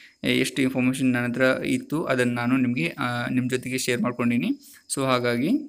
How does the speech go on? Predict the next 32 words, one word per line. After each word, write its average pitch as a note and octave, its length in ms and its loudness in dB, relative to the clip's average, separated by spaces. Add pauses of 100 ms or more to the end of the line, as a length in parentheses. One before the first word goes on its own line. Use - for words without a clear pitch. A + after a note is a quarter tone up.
(320)
ಇವಾಗ C3 180 4
ನಾವು C3 160 4
ನೆಕ್ಸ್ಟ್ B2+ 320 2
ಅಪ್ಡೇಟ್ A#2+ 300 0
ಬರೋರಿಗೆ A#2+ 480 2
ವೇಟ್ B2+ 280 2
ಮಾಡೋಣ. A#2+ 220 0 (1500)
So - 140 0
ಹಾಗಾದರೆ D3+ 300 4
ಇನ್ನೂ D#3+ 260 2
ಕೂಡ E3 140 0
ನೀವು D3+ 260 2
ಏನು C#3 220 4
ಮಾಡ್ಬೋದು C3 340 -2
ಅಂತ B2+ 140 -2
ಹೇಳಿದ್ರೆ, A#2+ 240 -2 (500)
ಆ, C#3+ 40 0 (300)
ಇದೆಲ್ಲ D#3 260 2
ಇನ್ಫಾರ್ಮೇಷನ್ನ C#3 580 2
ನಾನು, C#3 460 4
ಆ, B2+ 120 0
Telegram B2 440 0
ಗ್ರೂಪಲ್ಲಿ C3 460 0
ಕೆಲವು B2+ 220 -2
ವಿದ್ಯಾರ್ಥಿಗಳು, B2+ 480 0
ಆ, C3 340 -2
ಡಿಸ್ಕಸ್ B2+ 380 -2
ಮಾಡ್ತಾ B2 240 0
ಇದ್ರಿ, B2 180 0
ಅದನ್ನೇ C3 360 0
ಹೇಳ್ತಾ B2 260 -2
ಇದ್ದೀನಿ. C3 340 -4